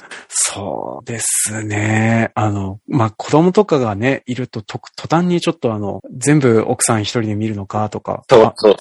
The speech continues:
Speaker 2: すね。
Speaker 1: うん。ち-、ちなみにあの、佐々木くんは、えーと、まあ、ご結婚してらして、それであの、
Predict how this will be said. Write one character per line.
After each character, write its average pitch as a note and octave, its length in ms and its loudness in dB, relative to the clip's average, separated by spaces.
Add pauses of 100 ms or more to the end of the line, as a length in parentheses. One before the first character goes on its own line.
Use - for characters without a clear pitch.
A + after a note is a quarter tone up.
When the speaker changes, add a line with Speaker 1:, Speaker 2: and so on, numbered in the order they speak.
Speaker 2:
す - 60 -14
ね。 A#2 160 6
Speaker 1:
う - 20 2
ん。 G#2+ 500 0 (260)
ち-、 - 200 -8
ち - 100 -2
な D4 100 10
み D4 100 8
に C#4+ 60 8
あ C4+ 80 6
の、 A3+ 200 4
佐 - 240 -4
々 C4 120 2
木 - 240 -20
く B3 120 0
ん A#3+ 280 2
は、 A3 340 2 (120)
え C3 140 -4
ー - 40 -8
と、 C3+ 260 -4 (160)
ま E3 140 2
あ、 A#2+ 60 0
ご C#3 180 -2
結 - 200 -8
婚 C3+ 220 -2
し - 100 -12
て C3 140 0
ら B2 160 -2
し - 180 -10
て、 C#3+ 300 4
そ - 120 -12
れ F#3 40 -2
で F#3+ 80 0
あ E3+ 60 0
の、 D#3 240 -2